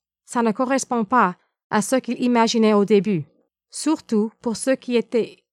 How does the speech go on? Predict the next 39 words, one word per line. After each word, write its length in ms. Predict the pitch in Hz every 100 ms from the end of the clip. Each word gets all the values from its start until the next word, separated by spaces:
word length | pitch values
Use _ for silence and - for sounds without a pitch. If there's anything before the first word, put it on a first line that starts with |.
| 196
des 200 | 208 202
échéances. 680 | 190 226 233 165 156 - _ _ _ _ -
Et 100 | 220
vous 120 | 226
savez, 480 | - 240 185 170 262 _ _ _ _
nous 120 | 220 220
essayons 420 | 240 285 233 240
tous 320 | 226 302 294
de 100 | -
reprendre 680 | 214 233 - 226 226 240 262 277 _ _ -
aux 160 | 214
attentes 440 | 208 - 208 247 -
et 100 | 202
de 80 | 202
faire 300 | 208 233 -
plaisir 560 | 262 202 202 196 208 -
à 120 | 196
nos 100 | 196
collègues. 440 | 208 180 147 160 _ _ _ _ -
Mais 120 | 214
quand 260 | 208 277 302
on 80 | 294
fait 220 | 247 240
ce 160 | 254
genre 240 | 214 208 220
de 80 | 226
travail, 560 | 247 208 175 165 175 _ _ _ -
on 60 |
est 180 | 214 196
obligé 460 | 254 262 240 226 220
de 100 | 214
faire 260 | 226 208
tout 200 | - 277
ça 340 | 269 202 170 185 _ _ _ _
qui 220 | - 262
est 180 | 269 _
en 160 | 214 196
notre 300 | 202 220 -
pouvoir 600 | - 254 185 175 170 180